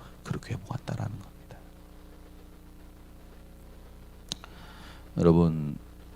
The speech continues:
위대한 로마 제국, 그것을 복음화시킨 것은 세상에 똑똑하고, 어, 지혜 있는 사람들, 그 사람들이 로마를 복음화시키지 절대 않았습니다.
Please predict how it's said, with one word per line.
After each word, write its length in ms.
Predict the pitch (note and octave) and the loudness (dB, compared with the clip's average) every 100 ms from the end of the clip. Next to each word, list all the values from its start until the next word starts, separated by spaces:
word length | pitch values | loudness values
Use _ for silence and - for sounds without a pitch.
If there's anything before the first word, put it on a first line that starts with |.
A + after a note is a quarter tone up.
| - - - - - | -16 -16 -16 -16 -6
위대한 520 | - F2 G2 F#2 F2 D#2 | 0 10 12 12 10 6
로마 400 | D#2+ F2+ F#2 D#2+ | 6 8 10 8
제국, 480 | - C#2+ D#2 C2+ - - - - - - - - - - | 6 6 8 8 6 -10 -16 -16 -16 -16 -16 -10 -8 0
그것을 280 | - A2 E2+ | 6 8 6
복음화시킨 1040 | - E2+ F#2 F#2+ F2+ F#2+ D#2+ E2 - F#2+ | 6 2 4 4 2 0 0 0 2 2
것은 640 | F2 D#2+ - D2 D2+ G2+ D2+ - - - - - - - | 4 2 4 4 4 2 0 -6 -14 -16 -16 -16 -16 -14
세상에 440 | - A#2 G#2+ G2+ F2+ | 6 8 10 8 6
똑똑하고, 1040 | G2+ - B2 G#2 E2+ D#2 C#2+ D#2 F2+ C#2+ - - - - - | 2 6 6 6 4 8 8 8 4 0 -6 -16 -18 -18 -8
어, 140 | - - G#2 G2+ | -6 -4 -6 -6
지혜 320 | - - E2+ | -2 6 8
있는 260 | F2+ F2 D#2+ | 8 6 0
사람들, 720 | E2 E2 D2+ D2+ C#2+ E2+ D#2+ - - - | 0 -2 0 2 4 6 4 0 -12 -12
그 80 | - | -2
사람들이 520 | - G2 F2+ E2 D#2 | 4 4 4 2 2
로마를 400 | D2+ D2 E2 D#2 | 2 2 2 2
복음화시키지 920 | D#2 - D2+ E2 - - - - - - | 0 0 0 -2 -4 -6 -6 -6 -8 -2
절대 300 | - - D#2+ | 0 4 2
않았습니다. 680 | - - - - - B2 | 2 -4 -6 -4 -4 -4